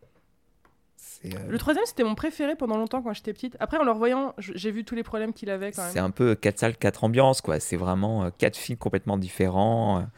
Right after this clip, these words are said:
Speaker 1: quatre visions de réalisateurs, euh,
Speaker 2: Ouais.
Speaker 1: quatre visions de l'histoire. Non, non, c'est, c'est, c'est, c'est, enfin, c'est une super, euh, quadrologie.
Speaker 2: Ouais.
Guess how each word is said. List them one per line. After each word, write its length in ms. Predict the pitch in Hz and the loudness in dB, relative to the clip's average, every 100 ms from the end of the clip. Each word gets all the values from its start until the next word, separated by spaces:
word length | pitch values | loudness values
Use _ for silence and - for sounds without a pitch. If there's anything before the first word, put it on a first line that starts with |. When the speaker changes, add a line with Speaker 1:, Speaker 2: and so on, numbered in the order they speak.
| - - _ | -20 -20 _
Speaker 1:
quatre 180 | 113 104 | 0 2
visions 260 | 107 110 | 4 4
de 60 | 104 | 6
réalisateurs, 840 | 98 95 90 - 104 104 110 107 | 6 6 4 6 8 8 8 6
euh, 160 | 95 87 - - | 4 0 -4 -10
Speaker 2:
Ouais. 200 | 175 - _ _ | -10 -10 _ _
Speaker 1:
quatre 160 | 107 202 | 0 2
visions 280 | 202 208 | 2 4
de 60 | 143 | 2
l'histoire. 500 | 90 - - 104 110 | 0 -6 4 6 6
Non, 120 | 101 | 2
non, 160 | 131 123 | 2 0
c'est, 260 | - - - | -2 -8 -8
c'est, 440 | - - - - | -10 -8 -8 -8
c'est, 200 | - - - | -12 -14 -14
c'est, 260 | - - | -12 -12
enfin, 260 | - - 85 | -8 -6 -6
c'est 200 | - - | -8 -10
une 100 | 87 | -10
super, 340 | - - 98 | -12 -4 -2
euh, 140 | 92 87 - | 0 -4 -8
quadrologie. 560 | - 101 98 98 95 139 - _ - - - - - | 0 4 6 4 0 -8 -14 _ -20 -20 -20 -20 -14
Speaker 2:
Ouais. 120 | 80 | -14